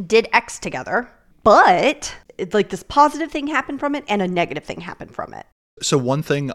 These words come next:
Speaker 2: I am thinking of would be something that says,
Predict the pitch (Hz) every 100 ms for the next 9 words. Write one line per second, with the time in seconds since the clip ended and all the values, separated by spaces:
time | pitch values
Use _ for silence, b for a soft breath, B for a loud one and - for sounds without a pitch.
0 | - 120 113 110 117 110 104 95 87 87
1 | - 113 113 101 95 117 104 110 104 -
2 | - 87 85 85 82 -